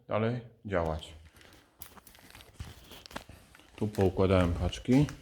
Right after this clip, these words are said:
w takim trochę odstępie. Tu, jak zauważyliście, jest rozłożony, e, wstępnie taki kanał metalowy, wentylacyjny. On będzie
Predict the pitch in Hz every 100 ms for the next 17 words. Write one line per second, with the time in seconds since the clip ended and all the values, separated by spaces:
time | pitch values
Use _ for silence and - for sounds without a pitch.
0 | - - - - - _ - 95 90 90
1 | 107 98 - - 87 - 117 131 - -
2 | - - - _ _ - 117 104 104 -
3 | - - - - - 120 104 101 101 104
4 | 113 117 - 101 - - _ - - -
5 | - - 98 98 95 92 92 98 98 92
6 | 90 - 85 92 90 85 - - - -
7 | 98 - 92 - 92 - 95 - - _
8 | - - 101 90 85 110 113 - - -
9 | - - 92 90 92 95 90 90 95 90
10 | 90 87 - 107 127 139 - - - -
11 | - - 110 104 104 104 107 107